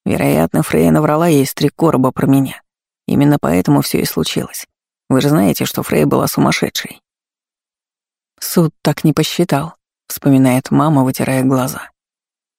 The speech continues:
"Просто так запретительные судебные приказы не издаёт".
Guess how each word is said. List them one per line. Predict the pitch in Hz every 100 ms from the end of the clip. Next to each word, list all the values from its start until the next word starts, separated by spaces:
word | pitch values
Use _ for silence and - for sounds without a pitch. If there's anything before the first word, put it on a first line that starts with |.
| _ _ _ -
"Просто | 180 170 160
так | - 170
запретительные | 160 147 156 160 151 151 151 147
судебные | 151 147 147 147
приказы | 147 170 - 156 147
не | 147 151
издаёт". | 147 151 147 131 -